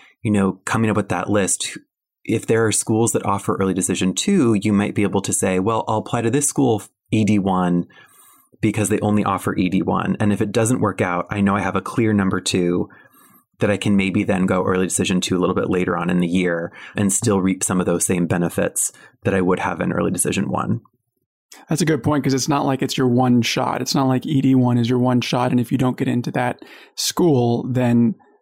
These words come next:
Speaker 2: you're out of luck, because at Bucknell, for example, they find out in mid-December, right? So that's before the deadline for other schools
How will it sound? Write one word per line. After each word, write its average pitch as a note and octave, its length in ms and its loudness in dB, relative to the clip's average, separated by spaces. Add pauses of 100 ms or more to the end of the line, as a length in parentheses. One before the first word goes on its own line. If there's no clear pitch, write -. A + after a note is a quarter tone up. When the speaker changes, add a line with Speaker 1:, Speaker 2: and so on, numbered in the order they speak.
Speaker 2:
you're C3 140 4
out B2 120 2
of A#2+ 120 -4
luck, B2+ 400 -2
because B2+ 580 -2 (160)
at D#3 200 -2
Bucknell, C3+ 320 0
for C3 160 -2
example, A#2+ 360 0
they A#2+ 120 -2
find A#2 320 -2
out A#2 260 -2 (400)
in A#2 320 4
mid-December, C3+ 640 0
right? A#2+ 320 -2
So A#2+ 300 -2
that's - 340 -4
before C#3 580 0
the B2 120 0
deadline B2 500 -2
for - 180 -4
other C3+ 220 0
schools B2+ 520 -2